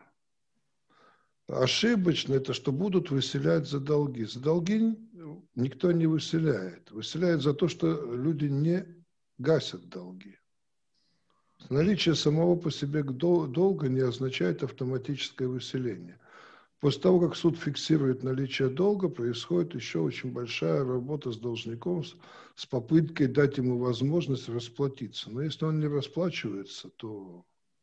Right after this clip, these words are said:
ведь в конце концов вы обладаете даже на-, наличие долга у вас за квартиру, это не столь большая сумма, чтобы вы, вы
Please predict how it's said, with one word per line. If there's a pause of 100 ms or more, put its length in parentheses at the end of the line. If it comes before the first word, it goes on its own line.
(600)
ведь
в
конце
концов
вы
обладаете
даже
на-,
наличие
долга
у
вас
за
квартиру,
это
не
столь
большая
сумма, (480)
чтобы
вы,
вы